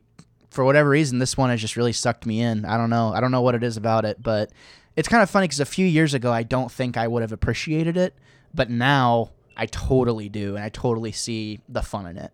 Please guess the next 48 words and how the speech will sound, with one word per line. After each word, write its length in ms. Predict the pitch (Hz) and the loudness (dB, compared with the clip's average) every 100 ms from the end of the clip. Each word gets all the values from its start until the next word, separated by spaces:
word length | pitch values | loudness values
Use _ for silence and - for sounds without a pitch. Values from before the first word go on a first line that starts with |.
| _ | _
So 200 | - 107 | -8 -6
I'm, 240 | 110 107 - - - _ | -6 -8 -12 -20 -20 _
I'm 140 | 151 175 | 2 2
enjoying 380 | 139 120 107 | 2 0 0
it. 100 | 101 120 | -6 0
But 280 | 135 139 - _ - _ _ | 2 2 0 _ -20 _ _
it's 160 | 180 - | -4 2
nice 200 | 214 220 | 2 2
to 80 | 190 | 4
see 160 | 196 | 4
that 180 | 170 156 | 6 4
covid 280 | 165 160 139 | 4 4 4
nineteen 400 | 139 120 139 131 | 0 -2 -2 0
hasn't 460 | 127 123 117 120 | 0 0 -2 -4
completely 400 | 107 113 135 120 117 | -4 -4 -4 -4 -2
killed 260 | 131 120 | 0 0
our 80 | 110 | 0
spirits. 680 | - 127 113 110 - - - - - _ - | -2 0 2 0 -2 -10 -12 -20 -20 _ -2
Um, 480 | 113 107 101 101 107 | 2 2 0 -2 -6
it's 120 | - | -2
nice 160 | 127 117 | 0 0
to 60 | |
see 240 | - - 113 | -4 -4 -2
that, 320 | 107 104 - | 0 -2 -2
uh, 360 | 107 101 98 104 - _ _ _ _ _ _ _ _ - | -4 -2 -2 -6 -10 _ _ _ _ _ _ _ _ -8
you 120 | 113 | -4
know, 180 | 101 98 - | -4 -6 -10
we're 140 | 113 117 | -6 -4
still, 480 | - 117 110 107 - _ _ _ | -2 0 2 2 -2 _ _ _
we're 100 | 110 | -8
still 180 | - 117 | -2 0
hanging 240 | 117 113 | 0 0
in 100 | 110 | -2
there, 180 | 107 113 117 | 0 -2 0
and 140 | 151 | 2
we're 80 | 147 | 2
still 280 | - 160 151 | 4 4 6
willing 300 | 143 143 135 | 6 4 2
to 60 | |
get 180 | 127 139 | 0 -2
together 320 | 123 131 123 120 | 0 0 2 0
and 80 | |
talk 280 | 117 127 117 | 2 2 2
about 320 | 107 110 110 | 0 2 2
movies, 500 | 101 107 92 104 - | 0 -4 -8 -10 -8
which 140 | 110 104 | -6 -4
is 100 | 104 | -2
awesome. 460 | 98 98 - 107 | -2 -4 -8 -10